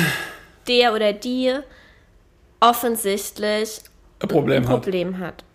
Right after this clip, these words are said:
Speaker 1: Sag mal, hast du sie noch all?
Speaker 2: Würdest du
Speaker 1: Frage.
Speaker 2: sagen?
Speaker 1: Nee, einfach mal sagen, ey.
Speaker 2: Kann, können wir jetzt mal ganz kurz ernst
Speaker 1: Ja,
Speaker 2: sein? Weil
Speaker 1: ich bin
Speaker 2: es ist
Speaker 1: komplett
Speaker 2: mir
Speaker 1: ernst. Ich
Speaker 2: okay.
Speaker 1: komm komplett ernst.
Speaker 2: Ja, okay.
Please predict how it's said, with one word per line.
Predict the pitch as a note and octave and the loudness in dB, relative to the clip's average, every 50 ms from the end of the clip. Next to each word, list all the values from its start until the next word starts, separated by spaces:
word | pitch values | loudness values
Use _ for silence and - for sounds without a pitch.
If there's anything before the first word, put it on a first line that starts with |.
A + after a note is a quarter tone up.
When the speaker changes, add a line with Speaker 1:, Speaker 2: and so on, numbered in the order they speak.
| _ _ _ _ _ _ _ _ _ _ _ - | _ _ _ _ _ _ _ _ _ _ _ -6
Speaker 1:
Sag | C#3+ C3+ | -4 -2
mal, | B2+ B2+ B2+ B2+ | -2 0 0 0
hast | E3 F#3 F3 | 0 0 -2
du | - A#3+ | -4 -4
sie | G3 G#3 G3 | -2 0 0
noch | D#3 C#3+ D3 - | 0 0 0 -2
all? | C3 - - - - - - _ _ _ _ _ _ _ _ _ _ _ _ _ _ _ _ _ _ _ _ _ _ - - | -4 -6 -6 -8 -12 -18 -20 _ _ _ _ _ _ _ _ _ _ _ _ _ _ _ _ _ _ _ _ _ _ -16 -10
Speaker 2:
Würdest | - F#3+ C3+ C3 - | -6 -4 -4 -4 -4
du | - | -2
Speaker 1:
Frage. | D3 D3 C#3+ C#3+ - | 0 0 0 -2 -4
Speaker 2:
sagen? | - - - - - - - - - _ _ - - _ - - - _ _ _ _ - - - _ _ _ - - _ _ _ - | -10 -14 -18 -20 -20 -20 -20 -20 -20 _ _ -20 -20 _ -20 -20 -20 _ _ _ _ -20 -20 -20 _ _ _ -20 -20 _ _ _ 0
Speaker 1:
Nee, | D3+ D#3 E3+ | 4 4 6
einfach | E3+ E3 D#3+ D#3+ | 6 6 6 4
mal | D#3 D3+ D3 | 4 4 6
sagen, | D3 B2+ C3+ C3+ - | 6 4 4 4 4
ey. | C3+ D3+ D#3+ D#3+ D#3 D#3 D#3 D#3 D3+ - - - | 6 8 8 8 8 8 6 2 -2 -6 -12 -6
Speaker 2:
Kann, | - - F#4+ F#4 - | -2 -2 -2 0 0
können | - D#4 D#4 | -2 -2 0
wir | D#4+ D#4 | 0 0
jetzt | D#4 D#4+ | 0 -2
mal | D4 | -2
ganz | C#4+ C#4+ C#4+ - | -2 -2 -4 -4
kurz | D4 C#4 - | -8 -6 -4
ernst | - D#4 E4 E4+ | -2 -2 0 2
Speaker 1:
Ja, | A3+ D4 E4+ E4+ | 4 4 4 4
Speaker 2:
sein? | A3 | 2
Weil | G3 F#3 | 2 0
Speaker 1:
ich | - | 2
bin | C#4+ | 2
Speaker 2:
es | D#4 | 2
ist | D4+ C#4 | 4 4
Speaker 1:
komplett | A3+ C4 D4+ D4+ | 4 2 2 4
Speaker 2:
mir | D#4+ | 4
Speaker 1:
ernst. | F#3 E3 D#3 - - | 2 2 2 0 -4
Ich | - G3 | -6 -6
Speaker 2:
okay. | G3 F#3+ G3 | -4 -4 -2
Speaker 1:
komm | F#3+ F#3 | -4 -4
komplett | F#3+ G3+ G#3 G3+ F#3 | -2 -2 -2 -2 -2
ernst. | E3 D3 D3+ E3 | -2 -4 -4 -6
Speaker 2:
Ja, | C#4 B3+ - | -8 -10 -10
okay. | B3+ - D#4 D4 | -12 -12 -12 -14